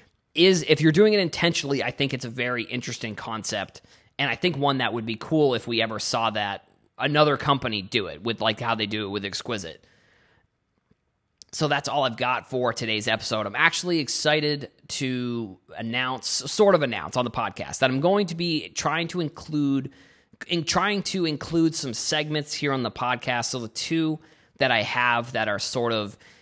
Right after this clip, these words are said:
ra-, I'm racking around in my brain is one's gonna be called Buy or Sell, which is gonna be fairly simple. It's literally just gonna be, uh, I, what I, what I'm hoping to do essentially with this concept, and I, I'm gonna, I'm gonna talk about the concept and then I'll wrap up the show.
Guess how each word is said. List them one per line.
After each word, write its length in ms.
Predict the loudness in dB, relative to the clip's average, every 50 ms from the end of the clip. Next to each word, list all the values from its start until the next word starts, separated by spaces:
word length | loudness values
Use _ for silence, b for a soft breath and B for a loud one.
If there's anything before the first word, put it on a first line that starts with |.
| B B B -8
ra-, 300 | -4 0 2 2 2 2
I'm 160 | 0 0 2
racking 340 | 2 2 2 0 -2 -6 -4
around 220 | -2 0 0 0
in 60 | 0
my 100 | -2 -2
brain 400 | -4 -4 -6 -6 -6 -6 -6 -6
is 140 | -8 -8 -6
one's 240 | -2 -2 -2 -2 0
gonna 100 | 0 0
be 140 | 0 0 0
called 640 | -4 -6 -4 0 2 4 4 4 4 2 0 -2
Buy 240 | -2 0 0 2 0
or 120 | 0 0 0
Sell, 460 | -2 0 0 2 2 2 2 2 2
which 220 | 0 0 -2 -4
is 120 | -6 -6 -4
gonna 160 | -4 -4 -2
be 220 | -4 -6 -8 -10 _ _ _
fairly 320 | 0 2 2 2 2 0
simple. 340 | 0 0 0 0 0 0 -2
It's 180 | -2 -2 -4 -4
literally 300 | -2 -2 0 0 0 0
just 220 | 0 -4 -6 -6
gonna 160 | -6 -6 -6
be, 320 | -4 -6 -6 -6 -6 -8 -12 b b b b b b -4
uh, 380 | -2 0 0 -2 -4 -6 -8 -10 -14 _ _ _ _ _ _ _ _ _ _ _ -2
I, 120 | -2 -2 0
what 180 | 2 4 4 4
I, 20 |
what 340 | 4 2 -2 0 4 6 6
I'm 80 | 6 6
hoping 360 | 8 8 8 8 8 4 0
to 100 | 0 0
do 220 | 2 2 2 0
essentially 340 | 0 -2 -4 -4 -4 -4 -6
with 100 | -6 -4
this 140 | -6 -6 -6
concept, 480 | -6 -6 -6 -6 -6 -6 -8 -8 -8 -8
and 100 | -8 -8
I, 80 | -8 -6
I'm 160 | -6 -6 -4
gonna, 200 | -4 -4 -4 -4
I'm 100 | -4 -4 -2
gonna 120 | -4 -4
talk 280 | -6 -4 -4 -4 -4 -4
about 140 | -6 -8
the 100 | -6 -4
concept 400 | -4 -4 -2 -2 -2 -4 -4 -4
and 100 | -6 -8
then 80 | -6 -6
I'll 100 | -6 -4
wrap 220 | -2 0 0 -2
up 120 | -2 -6 -10
the 80 | -8
show. 320 | -6 -4 -4 -4 -4 -6